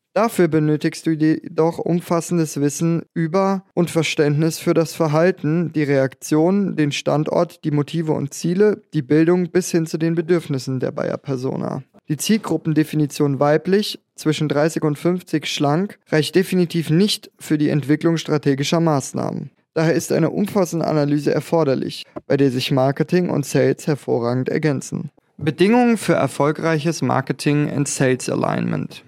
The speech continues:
Neben den Grundvoraussetzungen für ein erfolgreiches Marketing and Sales Alignment sind weitere Faktoren unverzichtbar, um den Erfolg zu gewährleisten. Dazu zählt auf jeden Fall die Bereitschaft der Führungskräfte und der Mitarbeiter, sich darauf einzulassen.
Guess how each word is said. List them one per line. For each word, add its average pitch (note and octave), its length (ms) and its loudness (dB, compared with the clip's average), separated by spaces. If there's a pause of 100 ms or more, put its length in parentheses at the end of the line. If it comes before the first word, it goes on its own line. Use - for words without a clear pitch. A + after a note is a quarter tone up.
Neben D#3+ 380 4
den D#3 140 2
Grundvoraussetzungen C#3 1000 0
für C3+ 160 -4
ein C3 100 -2
erfolgreiches B2+ 680 -2
Marketing C#3 560 -2
and C3 120 -2
Sales C3 320 -2
Alignment C#3+ 680 0
sind C3 240 -2
weitere B2+ 380 -2
Faktoren C3+ 480 -6
unverzichtbar, C#3+ 880 -2 (160)
um C#3 160 2
den C3+ 140 2
Erfolg - 420 0
zu - 80 -2
gewährleisten. - 840 -4
Dazu E3 260 0
zählt F3+ 300 0
auf C3+ 140 0
jeden D#3 220 2
Fall E3 200 0
die D#3 80 0
Bereitschaft C#3 600 0
der B2 100 0
Führungskräfte D3 840 0
und - 180 -4
der B2 80 -2
Mitarbeiter, C3 680 0
sich B2 220 -6
darauf C3 320 -2
einzulassen. - 720 -6